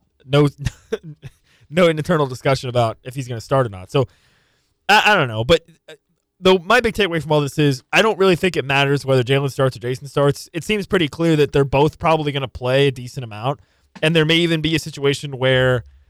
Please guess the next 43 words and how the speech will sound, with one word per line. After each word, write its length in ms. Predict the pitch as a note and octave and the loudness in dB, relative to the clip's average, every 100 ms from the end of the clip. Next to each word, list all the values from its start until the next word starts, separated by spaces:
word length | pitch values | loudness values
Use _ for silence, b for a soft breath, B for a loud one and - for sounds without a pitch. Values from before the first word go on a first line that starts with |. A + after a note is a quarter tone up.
| _ _ _ _ _ - | _ _ _ _ _ -2
Jalen 280 | C#3+ D3+ | 2 2
is 120 | D3 C#3 | 0 -2
in 120 | C#3+ | -4
for 100 | D3+ | 0
a 60 | D3+ | 2
little 180 | D3 | 2
bit, 240 | C#3 C#3+ C#3+ | 4 2 2
and 100 | C#3 | -2
then 120 | C3+ | -4
Jason 300 | C3+ C#3+ C3+ | 0 -2 -4
Bean 200 | C3+ C#3+ | -6 -8
comes 220 | C3+ C#3 B2 | -8 -8 -6
in 100 | A2+ | -8
for 100 | A#2 | -10
some 140 | A#2+ | -12
drives 400 | A2+ A2+ G#2 G2+ | -6 -4 -4 -8
at 80 | A2+ | -14
some 160 | A#2 G#2+ | -12 -10
point 240 | A2+ G#2 | -10 -12
or 20 | |
something. 280 | G2 A#2 G#2 | -12 -16 -8
I, 220 | A#2 C#3 | -4 0
I 20 | D#3 | 2
don't 120 | C#3 | 0
know. 120 | A2 | 0
I 60 | B2 | -2
mean, 120 | C3 | 0
or 140 | C#3 | 2
they're 100 | D3+ | 2
gonna 140 | D#3+ D3+ | 2 2
put 120 | E3+ | 2
'em 80 | D#3 | 4
both 180 | D#3 | 2
on 60 | D3 | 0
the 60 | C3+ | -4
field 140 | D#3+ | -4
at 80 | C#3 | -4
the 40 | |
same 100 | - | -8
time. 140 | C3+ B2+ | -10 -6
I, 120 | C#3+ - | -4 0
I 100 | F3 | 2
don't, 180 | F3 | 0